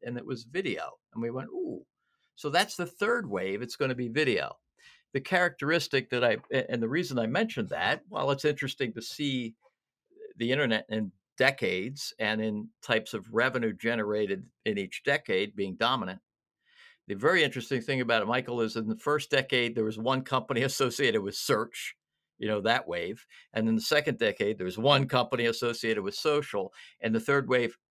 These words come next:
there ain't one company associated with video,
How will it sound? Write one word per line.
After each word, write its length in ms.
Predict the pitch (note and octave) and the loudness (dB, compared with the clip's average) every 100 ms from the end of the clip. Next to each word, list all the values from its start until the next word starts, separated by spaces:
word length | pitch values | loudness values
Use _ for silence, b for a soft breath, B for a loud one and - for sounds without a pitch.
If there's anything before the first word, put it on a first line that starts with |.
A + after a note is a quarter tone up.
| - | 0
there 200 | B2 C3 | 2 4
ain't 200 | C3+ B2 | 2 0
one 200 | G#2 G2 | -4 -4
company 580 | - G#2 - G#2 G2+ - F2+ | -4 -6 -2 -2 -2 -4 -8
associated 880 | - - A2+ G#2 - G#2 G2+ G2 - A2 | -8 -4 -4 -4 -4 -2 0 -2 -6 -2
with 220 | A2 G2+ _ - | 0 0 _ -20
video, 680 | D#2+ D2+ G#2+ F#2+ D#2+ C#2+ | -12 -2 -2 -2 -4 -6